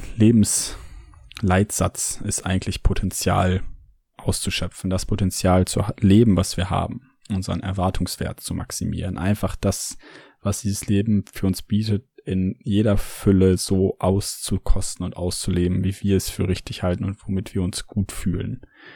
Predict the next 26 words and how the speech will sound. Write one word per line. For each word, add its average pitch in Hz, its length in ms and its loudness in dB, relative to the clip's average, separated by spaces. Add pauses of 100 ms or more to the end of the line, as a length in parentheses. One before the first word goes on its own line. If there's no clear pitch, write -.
(680)
Und 107 200 0
das - 260 0
ist - 180 -2
ja - 80 2
letztlich 95 360 -4
auch 90 100 -2
der 92 240 -4
Abschluss - 400 0
dieser 101 200 0
vier - 180 -4
Zeilen, 90 340 -2
nämlich: 90 280 -4
„Wenn 92 80 2
ich 90 120 2
sterbe, 110 480 6
will 98 100 2
ich 95 160 0
wissen, 101 220 0
dass 92 140 0
ich - 60 -6
für - 100 -4
einen 90 80 2
bestimmten - 340 -2
Grund 98 260 2
gelebt - 440 -4
habe.“ - 200 -10